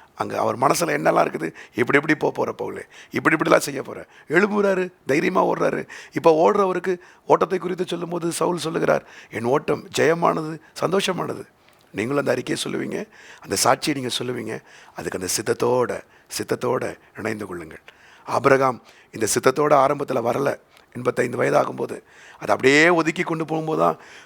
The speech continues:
பதிமூன்று ஆண்டுகள் அந்த சித்தம் இல்லாமே இருந்தார். அப்படி உங்களை ஒப்பு கொடுக்காதீங்க,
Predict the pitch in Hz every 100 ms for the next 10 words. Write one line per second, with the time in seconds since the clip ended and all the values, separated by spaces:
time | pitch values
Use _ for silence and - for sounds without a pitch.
0 | - 123 143 147 135 139 165 165 151 139
1 | - 135 151 147 147 156 175 156 135 120
2 | - _ _ - - 110 113 117 110 -
3 | - - 92 92